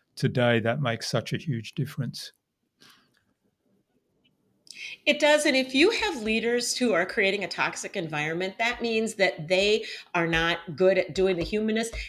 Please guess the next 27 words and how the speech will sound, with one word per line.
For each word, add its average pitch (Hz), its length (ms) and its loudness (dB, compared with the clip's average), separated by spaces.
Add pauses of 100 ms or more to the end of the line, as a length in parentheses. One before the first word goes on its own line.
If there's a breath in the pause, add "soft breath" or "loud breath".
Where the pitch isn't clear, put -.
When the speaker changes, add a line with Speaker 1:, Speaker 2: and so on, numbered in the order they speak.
Speaker 2:
They 294 180 4
need 339 220 2
to 196 80 4
go 143 500 0 (360 loud breath)
because 247 260 2
there 262 160 8
are 294 100 6
humans 247 500 2
Speaker 1:
Hmm. 101 40 -2
Speaker 2:
there. - 340 -10 (720 loud breath)
And 226 140 8
if 233 180 4
they're 254 200 2
not 302 180 0
able 240 320 -2
to 254 120 -4
do 214 220 -2
that, 226 340 0
they're, 220 300 2
it, 233 320 0
it, 226 180 2
imagine 233 640 0
a 170 160 -2
computer 226 420 -4
system 165 460 -6
that 170 220 0
is, 175 200 0